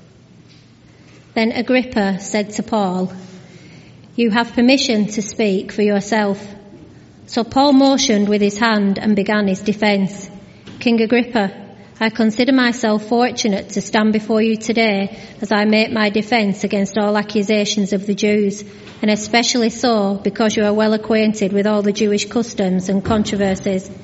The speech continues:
Therefore, I beg you to listen to me patiently. The Jews all know the way I have lived ever since I was a child, from the beginning of my life in my own country and also in Jerusalem. They have known me for a long time and can testify,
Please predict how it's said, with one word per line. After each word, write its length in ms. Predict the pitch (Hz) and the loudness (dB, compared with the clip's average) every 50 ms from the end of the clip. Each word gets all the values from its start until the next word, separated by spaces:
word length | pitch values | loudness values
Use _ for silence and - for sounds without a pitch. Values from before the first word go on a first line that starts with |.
| - - - - - - - - | -20 -20 -20 -20 -20 -20 -10 -4
Therefore, 420 | - 226 226 226 - 240 233 226 226 | 0 0 0 0 2 2 2 4 4
I 100 | 226 220 | 2 2
beg 300 | 220 226 226 233 226 240 | 2 2 0 2 2 0
you 120 | 240 233 | 0 0
to 160 | 233 - 262 | 0 0 0
listen 340 | 247 240 247 240 - 208 202 | 2 2 0 0 0 -2 -2
to 140 | 202 - 208 | 0 0 0
me 220 | 202 196 190 196 | 2 2 0 0
patiently. 680 | 196 - 214 208 208 214 - 220 208 208 214 190 190 190 - - - - - - - - - - - - - - - - - - - - - - - | 0 0 0 2 2 2 0 -2 -2 -2 -2 -2 -4 -4 -8 -14 -20 -20 -20 -20 -20 -20 -20 -20 -20 -20 -20 -20 -20 -20 -20 -20 -20 -20 -20 -6 -4
The 100 | 240 220 | -2 0
Jews 380 | - - 269 277 269 262 269 | 2 4 4 6 4 4 4
all 180 | 247 247 262 254 | 4 4 4 4
know 160 | 262 254 254 | 4 4 4
the 120 | 254 277 | 2 2
way 280 | 269 262 240 226 214 202 | 2 4 4 2 2 2
I 200 | 202 190 214 208 | 2 0 0 0
have 200 | 208 208 208 220 | 0 0 0 0
lived 380 | 226 220 208 202 208 208 - - | 2 2 2 0 0 -4 -4 -2
ever 180 | 233 214 220 | -2 0 0
since 300 | - - 220 208 208 214 | 0 0 2 2 2 2
I 160 | 214 208 214 | 2 2 2
was 160 | 208 208 202 214 | 2 0 0 -2
a 60 | 208 | -2
child, 540 | - - 226 208 208 202 202 190 190 196 - - - - - - - - | 0 0 2 2 2 2 2 2 0 -2 -4 -10 -16 -18 -20 -20 -8 -2
from 160 | 233 220 220 | 0 2 2
the 80 | 220 208 | 2 2
beginning 340 | 233 196 240 247 247 247 | 2 2 4 4 4 4
of 160 | 254 254 247 269 | 4 2 2 2
my 200 | 254 254 247 247 | 2 2 2 2
life 460 | 254 247 233 208 196 196 190 - - | 2 2 0 0 0 -2 -2 -2 0
in 100 | 190 202 | 0 2
my 180 | 202 196 202 | 2 2 2
own 180 | 202 202 202 202 | 2 2 0 0
country 560 | 202 - 220 214 208 208 - 196 190 196 196 - - - | 0 0 2 2 2 0 0 -2 -2 -4 -6 -10 -10 -6
and 140 | - 214 214 | -2 0 2
also 340 | 220 220 214 208 214 220 190 | 2 2 0 0 -2 -2 0
in 140 | 190 196 190 | 0 0 0
Jerusalem. 720 | - 208 208 220 214 214 - 202 185 185 190 190 - - - - - - - - - - - - - - - | 0 0 2 0 0 0 -2 -2 -2 -2 -2 -4 -6 -10 -16 -20 -20 -20 -20 -20 -20 -20 -20 -20 -20 -10 -4
They 120 | - 220 214 | 0 0 2
have 160 | 220 214 208 | 2 2 2
known 260 | 240 233 247 262 262 | 4 4 4 4 4
me 140 | 254 233 226 | 4 4 2
for 160 | 254 - 233 | 0 0 0
a 40 | 220 | 2
long 240 | 220 220 226 240 233 | 2 2 2 2 0
time 360 | 233 - 254 240 220 202 196 | 0 0 0 0 2 2 0
and 100 | 196 196 | 0 0
can 160 | - 208 196 | 0 0 -2
testify, 760 | 202 - 214 214 214 - - 214 - - 196 180 185 190 202 | 0 0 -2 -4 -2 -4 -4 -4 -2 -2 -2 -2 -2 -2 -4